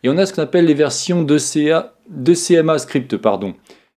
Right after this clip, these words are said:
Là, en fin de compte, ça vous explique les différentes, euh, versions de JavaScript. Donc, version un un et maintenant, on est déjà à la version un point cinq. Vous voyez, sortie en juillet deux mille dix.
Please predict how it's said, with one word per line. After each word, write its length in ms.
Là, 80
en 40
fin 120
de 40
compte, 140
ça 100
vous 120
explique 340
les 80
différentes, 720
euh, 100
versions 400
de 80
JavaScript. 720
Donc, 380
version 580
un 260
un 300
et 80
maintenant, 360
on 40
est 60
déjà 260
à 40
la 100
version 400
un 140
point 200
cinq. 360
Vous 300
voyez, 100
sortie 480
en 160
juillet 340
deux 160
mille 220
dix. 400